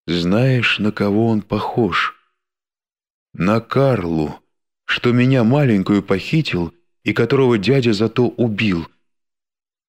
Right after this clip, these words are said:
Усище вот только». При воспоминании о страшной ночи Василиса содрогнулась.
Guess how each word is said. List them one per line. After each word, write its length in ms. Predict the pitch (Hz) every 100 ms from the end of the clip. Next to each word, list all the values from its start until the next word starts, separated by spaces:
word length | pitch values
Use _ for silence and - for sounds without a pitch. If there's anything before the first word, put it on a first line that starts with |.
| -
Усище 800 | 107 - - 160 127 - - 82
вот 320 | 87 90 _
только». 520 | 95 90 82 85 80 - _ _ _ _ _ _ _ _ _ _ _ _ _ _ _ _ -
При 160 | 87
воспоминании 800 | 87 90 - 90 90 92 104 98
о 80 | 98
страшной 500 | - 92 92 - 92
ночи 360 | 85 98 - 104
Василиса 580 | 95 - 87 87 -
содрогнулась. 880 | - - 95 92 87 73 71 - -